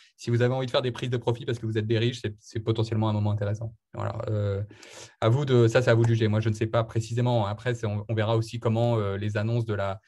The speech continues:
les prochaines annonces, euh, de, de la Fed, euh, de quelle manière elles peuvent impacter, euh, euh, elles peuvent impacter. En tout cas, euh, il y a un truc qui est assez clair, c'est qu'on a, euh,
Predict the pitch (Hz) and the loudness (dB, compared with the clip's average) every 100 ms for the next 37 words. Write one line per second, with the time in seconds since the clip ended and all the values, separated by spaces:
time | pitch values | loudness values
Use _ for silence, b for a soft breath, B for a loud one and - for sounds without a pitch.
0 | b - 107 120 123 120 120 123 120 113 | b -8 -2 0 2 2 4 2 0 -2
1 | 104 104 101 101 104 101 98 113 110 95 | 0 -2 -2 -4 -4 -4 -2 -2 -2 -6
2 | 98 - b b b - 107 117 110 110 | -10 -14 b b b -8 -2 2 4 6
3 | 117 107 110 104 104 104 117 113 107 98 | 4 4 2 0 -2 -2 -2 0 0 -4
4 | 98 104 _ _ B B B B - - | -6 -8 _ _ B B B B -16 -8
5 | 104 101 104 104 107 110 113 113 110 117 | -4 -2 -2 0 0 2 2 2 2 2
6 | 120 139 131 127 113 104 104 101 - _ | 2 2 2 2 0 0 -4 -6 -12 _
7 | - 113 113 127 - 117 113 _ _ - | -6 -4 -4 -4 0 0 0 _ _ -2
8 | 117 120 117 143 147 139 - 113 113 107 | 2 2 2 2 2 0 -4 -4 0 0
9 | 104 110 117 123 123 107 98 101 | 0 0 0 0 0 -2 -2 -4